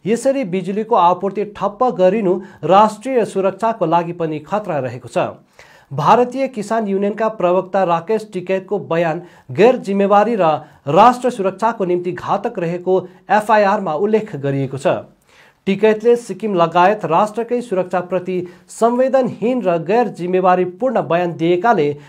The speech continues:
राष्ट्र सुरक्षामै खतराको सङ्केत देखाएको उल्लेख गर्दै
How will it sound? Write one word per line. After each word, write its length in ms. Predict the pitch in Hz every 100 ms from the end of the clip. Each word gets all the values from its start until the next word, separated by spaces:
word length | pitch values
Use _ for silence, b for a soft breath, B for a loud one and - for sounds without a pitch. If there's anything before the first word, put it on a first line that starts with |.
| B 143
राष्ट्र 440 | 175 233 240 262
सुरक्षामै 540 | 247 208 208 196 202 208
खतराको 520 | 170 180 220 220 202
सङ्केत 440 | - 175 175 170
देखाएको 600 | 139 165 165 185 196 214
उल्लेख 440 | 147 196 180 180 -
गर्दै 360 | 214 180 160